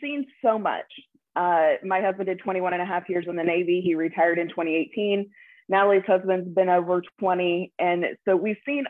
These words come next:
a lot of struggling when it comes to getting mental health and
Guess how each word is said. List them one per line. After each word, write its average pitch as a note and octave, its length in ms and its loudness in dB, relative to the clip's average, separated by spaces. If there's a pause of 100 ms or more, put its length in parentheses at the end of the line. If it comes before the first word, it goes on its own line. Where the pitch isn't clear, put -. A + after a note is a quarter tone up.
a F#3+ 80 4
lot F#3 440 4
of F3 280 2 (260)
struggling F#3+ 580 -4 (200)
when F#3 160 -4
it - 100 -6
comes F3 240 -10 (140)
to E3+ 140 -4
getting C4+ 380 0
mental G#3 280 0
health F3+ 260 4 (580)
and F3+ 540 2